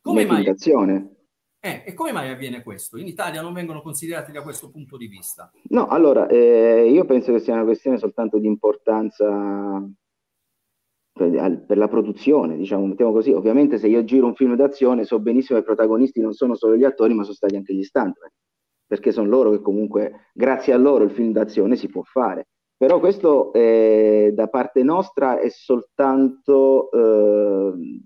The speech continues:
Speaker 2: dai venti, trenta anni, perché qua io mi ricordo, eh, film dove c'è scritto subito, prima del regista, magari prima di Castellari, si leggeva,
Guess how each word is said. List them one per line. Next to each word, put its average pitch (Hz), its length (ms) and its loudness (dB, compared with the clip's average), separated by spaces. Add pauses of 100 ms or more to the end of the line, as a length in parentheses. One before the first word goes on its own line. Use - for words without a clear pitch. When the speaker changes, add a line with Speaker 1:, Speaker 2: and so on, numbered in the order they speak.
(140)
Speaker 2:
dai 107 720 -4
venti, 117 320 -4
trenta 101 400 -2
anni, - 220 -4
perché 104 260 -6
qua 98 160 -8
io 135 100 0
mi 123 120 0
ricordo, 120 640 0 (360)
eh, 104 280 2
film 135 380 2
dove 107 260 2
c'è 104 140 -2
scritto 104 920 0
subito, 117 480 -2
prima 143 300 2
del 131 140 4
regista, 135 640 0
magari 123 360 0
prima 131 240 2
di 123 120 0
Castellari, 127 600 0
si 123 140 -6
leggeva, 113 500 0